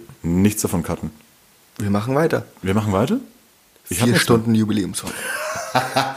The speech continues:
Speaker 1: Wir machen nicht weiter. Ich würde die Folge, ähm,
Speaker 2: Nee.
Speaker 1: hier beschließen. Ich hatte unheimlich viel Spaß. Hast du noch letzte Worte? Hast
Speaker 2: Ja.
Speaker 1: du noch eine Floskel?
Speaker 2: Ich hab noch ein Ding, das mir egal ist.
Speaker 1: Oh ja, bitte, bitte.
Speaker 2: Glaub ich.
Speaker 1: Ja, hau raus. Du hast noch eins.
Speaker 2: Ein Ding, das mir scheißegal ist.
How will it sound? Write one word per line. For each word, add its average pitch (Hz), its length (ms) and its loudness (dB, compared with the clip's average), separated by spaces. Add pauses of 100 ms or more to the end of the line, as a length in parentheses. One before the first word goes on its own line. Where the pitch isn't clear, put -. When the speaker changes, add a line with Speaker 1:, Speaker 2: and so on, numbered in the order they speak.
(320)
Speaker 1:
Wir 98 60 -4
machen 92 220 0
nicht 80 120 0
weiter. 82 380 0 (140)
Ich - 100 -4
würde 117 140 4
die 120 120 6
Folge, 113 400 6 (480)
ähm, 104 220 6
Speaker 2:
Nee. 98 120 6
Speaker 1:
hier 117 140 4
beschließen. 110 380 2
Ich 92 80 -2
hatte 98 160 0
unheimlich 101 260 4
viel 95 120 -2
Spaß. - 420 -4
Hast - 180 0
du 110 40 4
noch 95 180 0
letzte 85 320 -4
Worte? 117 280 0
Hast 76 120 -2
Speaker 2:
Ja. - 60 2
Speaker 1:
du 80 80 -2
noch 78 100 -4
eine 80 160 -4
Floskel? - 380 -6 (120)
Speaker 2:
Ich - 120 -8
hab 113 100 -2
noch 113 180 -2
ein 131 200 4
Ding, 143 160 4
das 135 140 2
mir 131 120 2
egal 113 320 6
ist. 107 280 -2
Speaker 1:
Oh 147 100 6
ja, 185 140 2
bitte, 165 460 4
bitte. 104 280 0 (180)
Speaker 2:
Glaub 107 260 4
ich. 101 200 -4 (240)
Speaker 1:
Ja, 85 160 0
hau 82 100 -2
raus. 104 220 -2 (320)
Du - 80 4
hast 104 120 2
noch 92 100 4
eins. 76 180 -2 (180)
Speaker 2:
Ein 131 220 4
Ding, 123 180 4
das 113 160 -2
mir 110 80 0
scheißegal 110 540 -2
ist. 110 160 -6